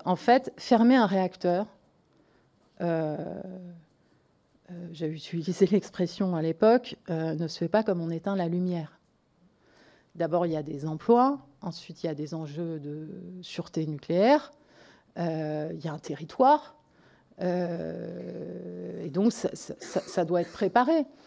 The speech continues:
Et c'est pour ça, d'ailleurs, qu'en fait, si vous voulez, plus on est dans le, dans le statu quo, moins on décide de rien, moins on prépare, moins, euh, c'est, c'est, c'est, au final, ça va devenir ingérable, complètement ingérable.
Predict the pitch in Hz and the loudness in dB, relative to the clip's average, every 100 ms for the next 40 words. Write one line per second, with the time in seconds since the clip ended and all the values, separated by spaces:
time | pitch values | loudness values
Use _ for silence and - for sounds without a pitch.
0 | - 175 - 208 233 - 285 247 220 226 | -2 0 2 -2 -4 2 4 6 4 2
1 | 226 214 - 233 - - - 226 220 233 | 0 -2 2 0 0 -14 -10 -4 0 0
2 | 233 349 330 302 247 233 214 - 220 214 | 0 2 4 4 2 0 -2 0 -2 0
3 | 233 220 226 220 233 220 _ _ _ - | -2 -2 -4 -4 -4 -4 _ _ _ 0
4 | 220 320 311 254 - 233 208 208 220 220 | 4 6 6 4 0 0 2 4 2 0
5 | 220 - _ _ - 214 302 277 - 214 | -4 -10 _ _ -2 4 6 4 2 0
6 | 226 294 359 202 170 _ _ _ _ 170 | 4 4 4 0 -6 _ _ _ _ 0
7 | 208 302 330 196 151 - - - - - | 6 6 6 4 0 -8 -16 -18 -16 -16
8 | - - - - - - - - 170 - | -14 -14 -16 -18 -20 -20 -20 -8 -6 2
9 | 254 277 - 165 160 160 185 175 - 185 | 4 4 2 -4 -4 -4 -4 -4 -2 0
10 | 170 294 392 175 160 _ _ _ _ _ | 4 4 4 2 -4 _ _ _ _ _
11 | _ _ _ 381 339 202 196 294 240 208 | _ _ _ 2 4 4 4 6 6 4
12 | 294 285 196 | 4 4 0